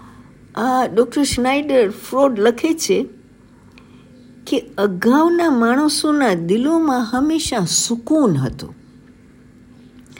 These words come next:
જ્યારથી દુનિયા આગળ વધી, સિવિલાઇઝેશન,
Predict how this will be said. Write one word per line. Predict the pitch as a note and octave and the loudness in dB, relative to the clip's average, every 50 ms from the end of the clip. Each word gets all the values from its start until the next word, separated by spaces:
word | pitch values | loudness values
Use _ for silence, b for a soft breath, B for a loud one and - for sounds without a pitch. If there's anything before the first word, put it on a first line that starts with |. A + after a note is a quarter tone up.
| B B B B B B B B B - | B B B B B B B B B -12
જ્યારથી | C#3+ - F#3 G#3+ C4 D#4 E4+ E4 - - - E4 D4+ | -6 -2 0 2 2 2 0 -2 -2 -2 0 0 0
દુનિયા | - F#3 G3 B3+ C#4 D4 D4+ D#4+ D#4 D4 - - - - - | 0 -4 -4 -2 0 0 0 0 0 0 -2 -4 -8 -14 -8
આગળ | E3+ G3 A#3 A#3+ A#3+ B3 D4+ D#4+ D4+ | -4 -4 -2 -2 0 2 2 2 2
વધી, | B3 G3 G3 F#3 D3 B2+ D3+ D#3 F#3 E4 - - - - B B B B B B B B B | 4 4 4 2 2 2 0 0 0 -2 -4 -10 -20 -20 B B B B B B B B B
સિવિલાઇઝેશન, | B - - - A#3+ A#3+ B3+ C4+ C4 C4 C4 C4 C4 A#3+ A#3 B3+ D4 D4+ C#4+ - - - C#4+ C#4+ C#4 | B -8 -6 -4 -2 -2 0 0 0 2 2 2 2 0 0 0 0 0 0 0 0 0 0 0 0